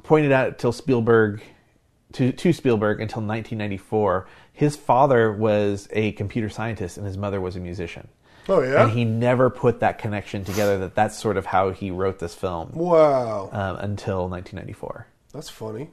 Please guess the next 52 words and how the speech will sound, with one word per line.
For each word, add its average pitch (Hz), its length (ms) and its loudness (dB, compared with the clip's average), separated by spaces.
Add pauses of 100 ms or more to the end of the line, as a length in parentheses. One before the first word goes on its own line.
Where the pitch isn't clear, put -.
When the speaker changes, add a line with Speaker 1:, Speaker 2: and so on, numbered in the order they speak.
(120)
Speaker 1:
Yeah. 85 280 -8 (200)
Speaker 2:
That's 233 320 2
where 214 160 8
I 170 80 4
got 170 260 2
the 170 120 -2
inspiration 156 640 0
for 143 180 -4
Nurse 143 360 2
Drag 139 360 -2
Racer. 123 480 -6 (580)
Speaker 1:
I 95 60 -6
have 98 120 -4
no 95 80 -6
idea 95 140 -6
what 90 100 -10
you're 87 100 -10
talking 123 100 -10
about. - 160 -12 (300)
Speaker 2:
My, 131 320 -8
my 135 60 -6
dad 139 280 -6
was 143 120 -12
a 143 40 -8
drag 151 300 -4
racer, 165 260 -6
my 170 140 -4
mom 175 220 -6
was 180 120 -10
a 190 60 -6
nurse. 196 340 -4
Speaker 1:
Oh, 101 260 0 (360)
Speaker 2:
Darn 180 260 -8
Speaker 1:
gotcha. - 160 -8
Speaker 2:
it. - 80 -14 (960)
I 143 60 -14
sold 160 300 -12
that 151 160 -6
script 156 300 -10
for 143 160 -4
eight 147 160 -10
bucks. - 360 -12 (300)
Speaker 1:
<laughs> 165 520 0 (560)
So 156 240 12
they 151 240 8
ended 180 200 2
up 139 160 0
fin-, 139 400 -2
doing 131 200 0
the 127 80 -2
entire 117 340 0
score 113 520 2